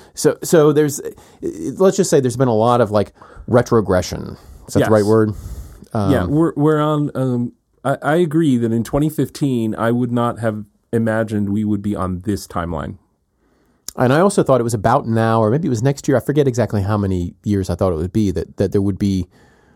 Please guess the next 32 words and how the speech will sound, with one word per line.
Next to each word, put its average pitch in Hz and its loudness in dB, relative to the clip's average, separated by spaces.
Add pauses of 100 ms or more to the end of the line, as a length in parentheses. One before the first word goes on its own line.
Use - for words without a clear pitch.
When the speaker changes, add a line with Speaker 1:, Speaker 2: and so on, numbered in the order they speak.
(240)
Speaker 1:
the 107 0
case, 92 0
uh, 90 0
striking 98 0
down 85 -2
the 82 -2
death 95 -2
penalty. 71 -6 (1200)
Speaker 2:
Yeah, 101 -2
that's 92 -4
wrong. 76 -12
Speaker 1:
Yeah. 110 2 (460)
Speaker 2:
We're 120 -14
Speaker 1:
But 101 2
Speaker 2:
not, 101 -6
we're 110 -4
not 95 -4
there 98 -2
yet. 92 -2
Speaker 1:
we're 127 4
not 147 2
there 160 4
yet, 143 6
Speaker 2:
And 117 4
we 113 4
Speaker 1:
and 113 4
Speaker 2:
may, 117 4
and 123 2
we 120 4
may 113 2
never 107 0
be. 92 0